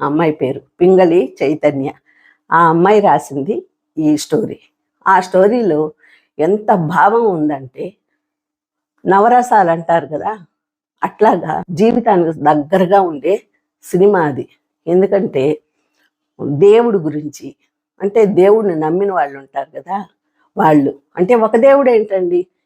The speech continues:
ఏడు రోజుల్లో ఏడు దేవుళ్ళని నేను స్టేటస్లో ప్రతిరోజు నే-,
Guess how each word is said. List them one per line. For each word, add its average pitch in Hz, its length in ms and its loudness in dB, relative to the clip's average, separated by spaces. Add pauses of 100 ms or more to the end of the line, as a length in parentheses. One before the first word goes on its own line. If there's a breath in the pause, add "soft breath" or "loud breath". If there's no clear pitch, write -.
(120)
ఏడు 208 220 4
రోజుల్లో 233 400 0
ఏడు 185 280 2
దేవుళ్ళని 185 600 -2
నేను 175 180 -4
స్టేటస్లో 202 580 -4
ప్రతిరోజు 160 640 -2 (300 soft breath)
నే-, 156 160 0